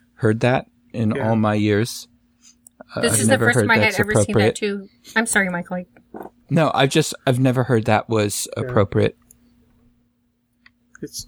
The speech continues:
Speaker 2: it's interesting. No, and I, and I appreciate that they're doing stuff for the veterans, and, and like you said, the sentiment is there, but it's just, it's, it's kind of weird.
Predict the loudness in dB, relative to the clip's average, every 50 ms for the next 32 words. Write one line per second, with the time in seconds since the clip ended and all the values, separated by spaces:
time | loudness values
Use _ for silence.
0 | -4 -4 -2 -2 -2 -6 -6 -8 -10 -10 -10 -8 -8 -10 -10 _ -20 -18 -18 -10
1 | -4 -2 0 0 2 2 2 2 2 2 2 0 0 0 -2 0 2 2 0 2
2 | 2 0 0 -2 -10 _ _ -4 -2 0 0 -2 -2 -2 -6 -10 -6 -4 -6 -4
3 | -4 -6 -6 -6 -4 -6 -6 -4 -4 -6 -6 -6 -6 -6 -6 -8 -8 -12 -10 -10
4 | -8 -8 -10 -8 -2 -2 -2 -2 0 -2 -2 -2 -2 0 0 0 0 0 -2 -4
5 | -6 -6 -6 -4 -2 -2 -2 -2 -4 -6 -6 -8 -8 -6 -6 -4 -4 -4 -6 _
6 | _ _ _ _ -20 -18 -16 -16 -16 -10 -2 -2 0 2 2 0 0 -2 -4 -4
7 | -4 -4 -2 -2 -2 -2 -2 -4 -4 -6 -8